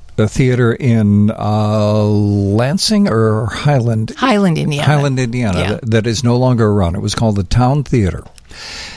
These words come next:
Speaker 1: And they would show movies based on requests.
Speaker 2: They had a
Speaker 1: You,
Speaker 2: box you
Speaker 1: you,
Speaker 2: put
Speaker 1: you would get to pick what
Speaker 2: Yeah.
Speaker 1: you wanted to see.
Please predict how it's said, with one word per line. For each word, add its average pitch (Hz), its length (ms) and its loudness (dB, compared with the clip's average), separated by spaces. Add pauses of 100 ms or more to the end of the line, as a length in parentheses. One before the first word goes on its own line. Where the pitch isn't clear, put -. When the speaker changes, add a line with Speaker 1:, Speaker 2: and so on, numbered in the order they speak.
(240)
Speaker 1:
And 120 380 0
they 143 320 0
would 175 200 0
show 180 220 0
movies 98 600 0 (480)
based 147 340 0
on 113 180 2
requests. - 880 -2
Speaker 2:
They 196 80 0
had 196 80 0
a 196 40 -2
Speaker 1:
You, 156 40 -6
Speaker 2:
box 160 360 -2
you 110 100 -4
Speaker 1:
you, 123 60 -8
Speaker 2:
put - 140 -2
Speaker 1:
you 117 100 0
would 110 120 -2
get 107 180 -2
to 104 80 -4
pick 113 320 -4
what - 80 -12
Speaker 2:
Yeah. - 220 -4
Speaker 1:
you 113 60 2
wanted 98 160 2
to 98 60 0
see. 82 220 -4